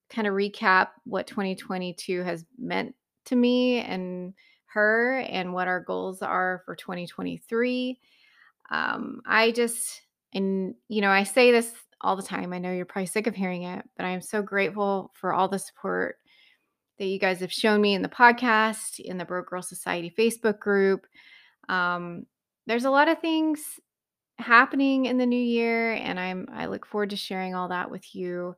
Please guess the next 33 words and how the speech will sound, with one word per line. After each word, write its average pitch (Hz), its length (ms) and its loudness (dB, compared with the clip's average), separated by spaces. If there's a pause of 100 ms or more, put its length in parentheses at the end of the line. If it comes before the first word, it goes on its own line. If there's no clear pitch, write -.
(400)
If 233 220 -2
you 240 160 0
aren't 277 380 2
part 226 340 -2
of 190 320 -2
the 190 80 -14
Facebook 180 460 -8
group, - 460 -8 (540)
we 208 360 0
are 180 640 2
going 190 220 -4
to 202 80 -4
have 175 400 0
a - 60 -8
total 185 300 -4
of 175 140 -4
four 202 260 2
meetings 202 840 0
in 190 120 -4
the 175 100 -4
new 175 220 -6
year. 180 320 -6
We're 190 80 -8
gonna 185 180 -6
have 180 220 0
a 175 60 -4
monthly 185 380 -2
step 185 340 2
meeting, 190 300 2
which 180 220 -6
we've 175 180 -6
been 233 220 8
doing. 175 440 -4